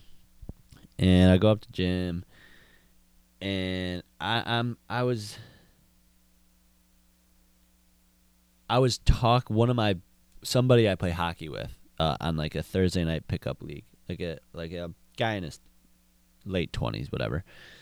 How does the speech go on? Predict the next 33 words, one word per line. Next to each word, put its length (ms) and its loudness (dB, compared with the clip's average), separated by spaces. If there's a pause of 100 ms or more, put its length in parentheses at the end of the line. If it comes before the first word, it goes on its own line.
(360)
doesn't 260 -2
matter. 340 0 (600)
I'm 100 -4
like, 280 -6 (1040)
his 180 -4
name's 200 -2
Sam. 440 0
Sam's 360 -4
like, 140 -6
"See 160 4
ya, 40 8
man. 200 4
Have, 180 2 (180)
if 120 0
I 80 4
don't 160 2
see 220 2
ya, 120 4
like, 260 0
enjoy 360 -4
school." 500 2 (340)
I'm 60 -6
like, 160 -4
"Thanks, 340 -10 (180)
dude. 140 0
I, 120 0 (120)
I 40 -2
appreciate 480 -4
it. 120 -8 (440)
Nice 180 -2
to 80 -8
see 200 6
ya." 80 2